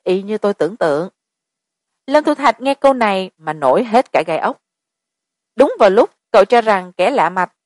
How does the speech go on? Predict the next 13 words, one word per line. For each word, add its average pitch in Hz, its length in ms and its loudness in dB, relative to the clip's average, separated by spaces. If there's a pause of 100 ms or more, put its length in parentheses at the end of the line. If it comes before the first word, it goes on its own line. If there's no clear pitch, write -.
(160)
sẽ 208 140 0
làm 185 220 0
việc 156 200 -8
gì 151 140 -8
đó 185 260 -8 (160)
cực 160 160 -10
kỳ 143 100 -6
quá 214 200 -4
chớn, 233 280 -4 (540)
thì 190 440 -2
hắn 240 300 -16
buông 214 180 -4
tay, 196 260 -6